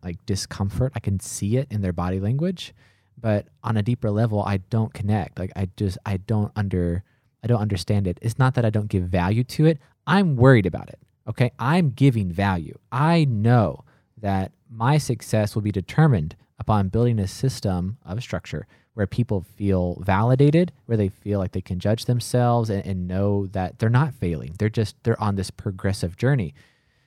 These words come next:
But I don't know, like, in order to build this, Courtney, it requires empathy and being able to connect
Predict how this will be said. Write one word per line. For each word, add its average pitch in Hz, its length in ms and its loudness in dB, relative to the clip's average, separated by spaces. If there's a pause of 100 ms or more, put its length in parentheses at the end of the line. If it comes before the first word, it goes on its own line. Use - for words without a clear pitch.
(140)
But 120 140 -2
I 160 80 4
don't 175 160 4
know, 135 240 6
like, 110 340 -2 (220)
in 131 140 -2
order 196 260 2
to - 160 -6
build 180 260 0
this, 107 180 0
Courtney, 104 400 -2
it 131 120 2
requires 113 800 2 (100)
empathy 143 640 4
and 110 120 2
being 107 160 4
able 104 180 0
to 107 160 -8
connect 147 560 -2